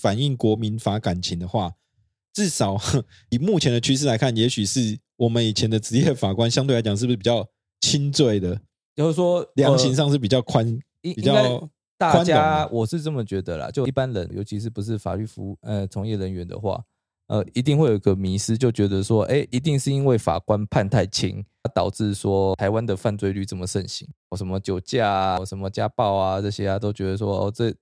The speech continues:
Speaker 2: 都是因-，一定是因为法官判太轻的关系。那所以国民法官他们会判重，其实老实讲，大家都不意外。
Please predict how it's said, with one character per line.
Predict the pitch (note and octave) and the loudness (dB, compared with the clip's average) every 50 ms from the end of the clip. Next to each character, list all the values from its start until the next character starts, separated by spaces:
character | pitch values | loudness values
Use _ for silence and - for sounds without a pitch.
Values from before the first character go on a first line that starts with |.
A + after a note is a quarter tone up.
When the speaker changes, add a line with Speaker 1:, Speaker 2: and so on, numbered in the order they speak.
| _ _ _ | _ _ _
Speaker 2:
都 | - C#3+ | 0 0
是 | C#3+ - D#3+ | 0 0 -2
因-， | D#3 D#3 D#3 - | -4 -4 -4 -4
一 | C3+ C#3 B2+ B2 | -2 -2 0 0
定 | C#3+ E3+ D3 | 0 -2 -2
是 | C#3 D3+ | -2 -2
因 | C#3+ C#3+ | 0 0
为 | C3 | 0
法 | A2+ - - | 0 0 -2
官 | - G#2 G2+ G#2+ | -4 -4 -2 -2
判 | A2 F#2+ | -2 0
太 | G2+ F#2 | 0 0
轻 | F2+ - F#2+ G2 | -2 -2 -6 -8
的 | G2 | -8
关 | - - F#2 F#2 A2 | -8 -8 -8 -8 -8
系。 | - - - - - _ _ _ _ _ _ _ _ | -8 -10 -12 -14 -16 _ _ _ _ _ _ _ _
那 | - E3 | 0 2
所 | D#3+ G3 F#3+ | 2 2 0
以 | D#3 C#3+ - _ _ _ _ _ _ _ _ _ | 0 -2 -6 _ _ _ _ _ _ _ _ _
国 | _ D3+ D#3+ F#3 | _ 2 2 4
民 | F#3+ F3+ D#3+ E3 F3 E3+ | 2 0 0 0 -2 -4
法 | E3+ - - G#2+ G2+ | -2 0 0 0 2
官 | - - C3+ C3 C3 | 2 2 2 2 4
他 | D#3+ D#3+ | 2 0
们 | C#3 A#2 | 2 2
会 | C3 B2 | 2 2
判 | - - D#3 A2 G#2+ | 2 2 0 0 0
重， | G#2 - A#2 G#2+ - | 0 -2 -2 -2 -2
其 | - A2 G#2 | -4 -6 -4
实 | - G#2+ G2 G2 G2 - | -2 -2 -2 -2 0 0
老 | G#2 G#2 G#2 | 0 0 0
实 | G#2 - B2 B2+ | 0 0 -4 0
讲， | - G#2 | 0 0
大 | F#2+ A2 A2 | 2 2 0
家 | G2 G2+ G#2 | 0 0 0
都 | A2 G#2 | 0 0
不 | G#2 - G#2+ G2 | -2 -2 -10 -10
意 | F#2 F#2 F#2 F#2 | -10 -10 -12 -8
外。 | D2+ E2 C#2+ - | -6 -8 -8 -8